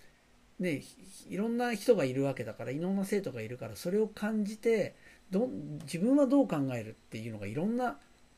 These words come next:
バラバラじゃないですか、子供たち。で、そうするとね、その問題っていうのが広がりを見せ、で、さらにその広がったら実はそこに奥行きがあったみたいな、そういうふうな、あの、もうなんかね、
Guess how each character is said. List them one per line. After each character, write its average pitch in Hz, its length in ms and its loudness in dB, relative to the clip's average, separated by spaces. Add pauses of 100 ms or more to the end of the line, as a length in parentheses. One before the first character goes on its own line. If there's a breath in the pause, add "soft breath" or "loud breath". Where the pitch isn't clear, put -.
(220)
バ 151 140 -6
ラ 226 80 0
バ 262 80 6
ラ 254 80 4
じ 240 80 0
ゃ - 20 0
な 147 60 0
い 117 40 -2
で 110 40 -6
す - 80 -16
か、 113 80 -12 (100)
子 - 140 -10
供 123 180 -6
た - 100 -14
ち。 - 200 -20 (480 soft breath)
で、 190 60 -10
そ 247 140 4
う 247 40 2
す 254 100 2
る 240 120 2
と 226 120 -2
ね、 226 220 -4 (600 soft breath)
そ 196 200 -6
の 220 160 0
問 202 340 2
題 196 160 4
っ - 40 0
て 196 160 -2
い 170 40 2
う 143 40 0
の 123 40 -2
が 98 60 -10
広 180 340 2
が 180 100 2
り 175 140 0
を 170 60 0
見 170 160 -2
せ、 113 420 -6
で、 156 100 -4
さ 208 140 -2
ら 196 100 2
に 135 80 0
そ - 140 -8
の 127 60 -4
広 214 320 -2
が 226 60 0
っ 214 100 -8
た 208 120 -2
ら 139 60 -2
実 123 240 -6
は 165 60 2
そ - 100 -8
こ 143 140 -6
に 139 100 2
奥 113 240 -8
行 185 140 0
き 185 100 -6
が 175 80 0
あ 170 60 -4
っ - 100 -8
た 127 120 -10
み 135 120 -12
た 131 140 -10
い 135 80 -14
な、 143 220 -14 (840 soft breath)
そ - 280 -4
う 247 60 0
い 247 100 -2
う 247 60 0
ふ 247 200 -4
う 202 120 0
な、 170 380 -4 (720)
あ 151 160 -4
の、 135 340 -4
も 135 180 -4
う - 20 -4
な 135 100 -2
ん 135 40 -6
か 117 120 -8
ね、 113 260 -10